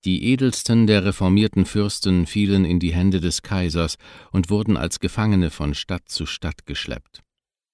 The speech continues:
Aber im Augenblick des scheinbaren Sieges erlitt der Kaiser eine Niederlage.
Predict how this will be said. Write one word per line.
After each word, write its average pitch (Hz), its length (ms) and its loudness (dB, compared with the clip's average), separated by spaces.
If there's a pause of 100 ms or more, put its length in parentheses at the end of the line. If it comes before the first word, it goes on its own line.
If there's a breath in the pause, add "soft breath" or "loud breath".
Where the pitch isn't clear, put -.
(800)
Aber 101 240 0
im 95 120 2
Augenblick 123 600 -2
des 80 180 -4
scheinbaren 107 680 4
Sieges 90 580 -2
erlitt 76 460 -4
der 76 100 -2
Kaiser 85 560 -2
eine 87 240 2
Niederlage. 76 720 0